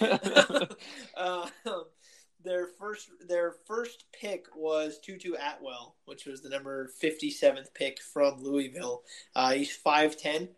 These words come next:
Speaker 2: pretty short wide receiver, but he, um, does take the top off of defenses. He's a good wide receiver,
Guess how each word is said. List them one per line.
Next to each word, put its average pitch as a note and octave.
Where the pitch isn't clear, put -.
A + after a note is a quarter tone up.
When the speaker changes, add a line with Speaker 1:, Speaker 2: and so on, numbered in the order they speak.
Speaker 2:
pretty F3+
short E3
wide D3
receiver, D3
but D3
he, D#3+
um, C#3
does D#3+
take D#3+
the -
top C#3+
off C3
of C3
defenses. B2
He's C3
a -
good G#3+
wide D#3+
receiver, C3